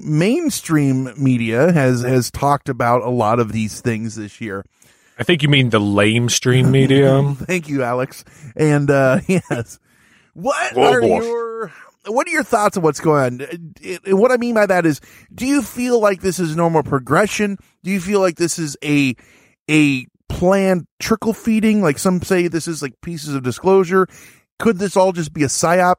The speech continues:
Speaker 1: Do you have any opinions, or, or, or is it just that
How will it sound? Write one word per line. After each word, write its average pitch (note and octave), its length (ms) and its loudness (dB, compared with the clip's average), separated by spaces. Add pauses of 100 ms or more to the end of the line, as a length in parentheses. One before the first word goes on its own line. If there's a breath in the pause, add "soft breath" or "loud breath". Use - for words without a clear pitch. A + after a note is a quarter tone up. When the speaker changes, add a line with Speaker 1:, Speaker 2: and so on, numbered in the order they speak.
(120)
Speaker 1:
Do D3+ 100 -10
you F3+ 80 2
have G3 140 2
any G#3 120 -2
opinions, G#3 480 -2
or, D#3+ 120 0 (200)
or, D3 120 -4
or E3 260 2
is D#3 140 0
it D3+ 80 -4
just E3 180 -2
that D3+ 140 2